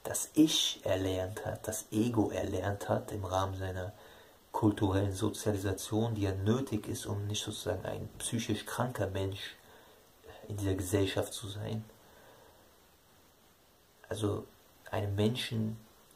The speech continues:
der in diesem Sinne gesund ist, ein Normmensch, genormter Mensch,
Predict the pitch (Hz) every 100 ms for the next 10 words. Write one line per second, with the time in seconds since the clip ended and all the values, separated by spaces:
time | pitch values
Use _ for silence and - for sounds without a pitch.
0 | - 117 - - - 95 - 110 101 104
1 | 98 98 95 92 120 143 - - 71 -
2 | - - - - - - - - - -
3 | - - - - - 92 95 95 - -
4 | - 98 98 104 113 123 117 107 113 120
5 | 131 - - - 104 98 101 110 110 -
6 | 113 113 117 - -